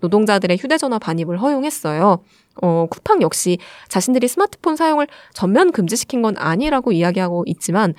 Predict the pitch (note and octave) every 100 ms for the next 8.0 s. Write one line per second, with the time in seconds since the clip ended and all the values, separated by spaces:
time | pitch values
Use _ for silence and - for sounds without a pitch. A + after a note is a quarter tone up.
0 | - - - F3 D#4+ F4 E4 A3 D4+ B3+
1 | B3 A#3+ G#3+ G3+ C#4 F#4 G4 G4 C#4+ C#4
2 | C#4 F4+ G4+ - - D#4+ - E3+ F3 B3+
3 | E4+ E4+ D4+ C#4+ A3 G3+ G3+ F#3+ F3 E3+
4 | E3 - A3 G3 F#3+ - - - - E3+
5 | E3+ G#3+ F3 E3 D4 E4 D#4 C#4 B3 F#3
6 | A#3+ D4+ B3 A3+ A3+ F3 F#3 C4 D#4+ G#3
7 | F3+ F3+ E3+ E3+ G3 G3+ E3+ D#3+ G3+